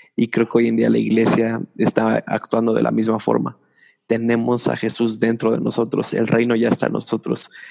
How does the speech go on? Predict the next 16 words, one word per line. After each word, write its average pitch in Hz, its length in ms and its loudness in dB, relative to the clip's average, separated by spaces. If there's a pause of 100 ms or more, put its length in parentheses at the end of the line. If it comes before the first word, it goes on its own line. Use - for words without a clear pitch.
(180)
pero 113 100 4
estamos 117 360 0
tan 110 120 0
aferrados 113 540 2
a 110 100 0
que - 400 -4
Él 120 240 4
venga, 113 540 -2 (280)
a 127 80 -8
que - 160 -6
Cristo - 420 0
venga, 117 280 -2
hermano, 113 360 0
para - 240 -6
que 113 180 -4
ya - 260 -6